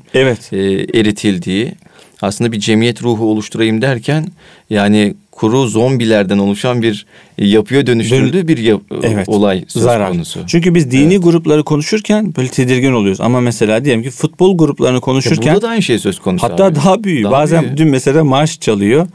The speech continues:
Speaker 1: Diyor ki mesela falan, e, spor,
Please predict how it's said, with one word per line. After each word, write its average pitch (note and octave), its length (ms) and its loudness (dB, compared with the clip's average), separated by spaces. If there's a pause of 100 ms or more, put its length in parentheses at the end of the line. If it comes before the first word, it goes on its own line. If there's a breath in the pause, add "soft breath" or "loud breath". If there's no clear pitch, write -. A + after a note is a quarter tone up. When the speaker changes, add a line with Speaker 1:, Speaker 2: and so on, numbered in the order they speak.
(360 loud breath)
Speaker 1:
Diyor G#3 180 2
ki C3+ 100 0
mesela C3 460 0 (400 loud breath)
falan, D3 640 0
e, - 300 -4
spor, D#3 400 0